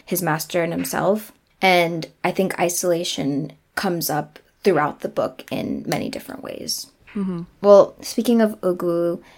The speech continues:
Speaker 1: let's talk about him for a little bit, because me reading this book, I thought that he was gonna be the main protagonist. That was not so.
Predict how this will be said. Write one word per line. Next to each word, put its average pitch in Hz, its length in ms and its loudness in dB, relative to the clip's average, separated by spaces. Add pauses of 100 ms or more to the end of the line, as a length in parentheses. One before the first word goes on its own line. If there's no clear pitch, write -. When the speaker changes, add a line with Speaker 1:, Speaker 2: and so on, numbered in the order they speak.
(380)
Speaker 1:
let's 208 240 4
talk 320 200 4
about 339 300 4
him 185 460 -4 (140)
for 180 180 0
a 170 40 4
little 147 220 -2
bit, - 320 -4
because 208 480 2 (340)
me 214 400 6
reading 202 280 2
this 190 180 0
book, 190 340 4
I 175 220 2
thought 180 260 2
that 190 120 0
he - 200 -6
was 175 140 0
gonna 180 220 -4
be 185 180 -6
the 196 120 -6
main 165 280 -4
protagonist. 185 840 -2 (140)
That 190 280 4
was 185 180 2
not 156 320 -2
so. 196 500 4